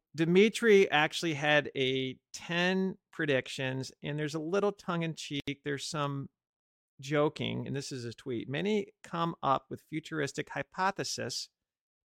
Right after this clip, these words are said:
as if competing to single out the wildest and even the most absurd ones." So he's saying he's gonna take some liberties and be a little outrageous. But again, this is a very disciplined lawyer. Didn't have many friends, had a close-knit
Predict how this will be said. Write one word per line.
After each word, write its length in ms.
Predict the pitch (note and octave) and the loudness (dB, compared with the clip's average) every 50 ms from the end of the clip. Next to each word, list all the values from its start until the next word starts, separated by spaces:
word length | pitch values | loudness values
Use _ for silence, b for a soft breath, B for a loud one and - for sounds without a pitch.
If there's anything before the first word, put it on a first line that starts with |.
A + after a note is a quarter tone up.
| _ _ - | _ _ -2
as 240 | D3 C#3+ C#3+ C#3 - - | 0 0 0 0 0 -4
if 160 | D3+ - - | -4 -4 -4
competing 500 | - D#3 C#3+ - - F#3+ F#3+ F#3+ G3+ F#3+ | -8 -10 -10 -10 -10 -8 -4 -2 -2 -2
to 120 | - F3 D3+ | -2 -2 -4
single 440 | - - - F3 F3 F3 E3+ - - | -4 -4 -2 -2 0 0 -2 -2 2
out 260 | - C#3+ D3 - _ | 2 2 2 2 _
the 80 | - F#3 | 0 2
wildest 760 | E3+ G3 G3 G#3 G3+ F#3 C3+ A2 - - - - - - - _ _ _ _ _ _ _ - | 6 8 10 10 12 10 8 6 2 -4 -14 -16 -18 -18 -20 _ _ _ _ _ _ _ -10
and 120 | - - - | -10 -8 -6
even 300 | E3 E3 E3 E3 F3 E3+ | -2 0 0 2 2 2
the 80 | D#3 C#3+ | 0 0
most 280 | C#3 C3+ C#3+ C#3+ - - | 0 0 -2 -2 -4 -6
absurd 500 | - D3 - - - - G3+ F#3+ F#3+ F3 | -8 -6 -6 -4 -2 2 4 4 4 4
ones." 260 | C3 A#2+ - - G#3 - | 2 -2 -8 -8 -8 -8
So 80 | F#3+ | -6
he's 220 | F#3 G#3 G#3+ - - | -6 -6 -6 -4 -4
saying 280 | - G#3+ G3+ F#3+ E3+ | -2 0 2 2 2
he's 180 | E3 F3 E3 - | 0 -2 -4 -4
gonna 160 | - E3 D3+ | -6 -8 -10
take 260 | - - D#3+ D3 C#3+ | -8 -6 -6 -8 -6
some 220 | - - D3 C3+ B2+ | -8 -10 -10 -8 -6
liberties 460 | B2+ B2 B2 B2+ B2+ B2+ B2+ - - - | -6 -6 -6 -6 -6 -8 -8 -10 -12 -12
and 160 | B2+ B2 A#2 | -12 -12 -10
be 120 | C3 C3 | -8 -8
a 60 | B2 | -8
little 260 | A#2+ B2 B2+ B2 A#2+ - | -6 -6 -6 -6 -6 -6
outrageous. 720 | A#2+ A#2+ A#2+ - C#3 C#3+ C#3+ C#3 B2 - - - - - - _ _ - | -6 -8 -8 -8 -8 -6 -4 -4 -6 -6 -10 -20 -20 -20 -20 _ _ -10
But 100 | C#3+ C#3 | -10 -8
again, 320 | C3+ E3 E3+ D3+ C3 C3 | -6 -4 -4 -2 -2 -4
this 160 | D3 D3+ - | -4 -6 -6
is 100 | D#3 C3 | -6 -6
a 60 | C3 | -6
very 320 | A#2+ A#2+ C#3 C#3 C#3 C3 - _ - | -6 -4 -4 -6 -6 -6 -10 _ -10
disciplined 680 | - D#3+ D#3+ - - F3 - _ - E3+ D#3+ D3+ C#3+ | -8 -8 -6 -6 -8 -10 -10 _ -8 -6 -6 -6 -4
lawyer. 440 | D3 D3 D3 D3+ D3 B2 - - - _ _ _ _ _ _ _ _ _ _ - | -4 -2 0 0 0 -2 -2 -6 -10 _ _ _ _ _ _ _ _ _ _ -2
Didn't 240 | D3 D#3+ E3+ E3+ | 0 0 0 0
have 340 | D3+ D#3 D#3+ D#3 D#3 D3+ C#3 | -2 0 0 2 2 2 2
many 240 | D#3+ D#3 D#3 D#3+ D3+ | 0 0 0 0 -2
friends, 600 | C3 - - - E3 D#3+ D#3 D3 B2+ G#2+ G2 - | -4 -6 -6 -2 0 2 2 2 0 -2 -4 -8
had 120 | C3+ - | -10 -12
a 20 | - | -12
close-knit 760 | - - - D3+ D3+ D#3 - - D3 D3 D3+ D3+ D3+ C#3+ - | -12 -10 -6 -4 -4 -4 -6 -8 -8 -4 -2 0 0 -2 -4